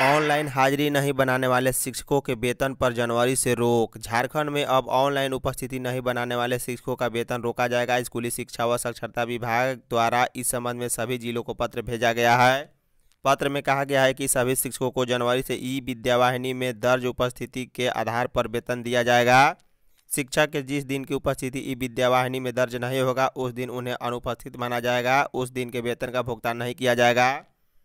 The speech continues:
उल्लेखनीय है कि राज्य में लगभग बीस हजार शिक्षक ई विद्यावाहिनी के माध्यम से उपस्थिति दर्ज नहीं करते हैं। बिना जानकारी के लंबी अवधि से गायब शिक्षकों के खिलाफ अनुशासनिक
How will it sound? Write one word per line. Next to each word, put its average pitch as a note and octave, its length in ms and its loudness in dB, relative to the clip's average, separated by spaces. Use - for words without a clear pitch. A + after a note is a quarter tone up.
उल्लेखनीय C#3 460 0
है C#3+ 200 4
कि C#3+ 340 -2
राज्य C3+ 320 2
में C#3 120 0
लगभग C3+ 360 2
बीस C3+ 340 -4
हजार B2+ 260 2
शिक्षक C3+ 520 -2
ई C#3 100 -2
विद्यावाहिनी B2 600 0
के C3 100 -6
माध्यम B2 360 -4
से B2 120 -6
उपस्थिति B2 460 -6
दर्ज A#2 240 -2
नहीं A#2+ 240 -2
करते B2+ 320 2
हैं। C3 360 4
बिना C3+ 300 2
जानकारी C3+ 480 2
के C3 220 0
लंबी B2+ 400 2
अवधि B2+ 260 4
से B2 140 -6
गायब B2 240 2
शिक्षकों B2+ 400 -6
के B2+ 120 -4
खिलाफ A#2+ 400 -2
अनुशासनिक B2+ 600 -6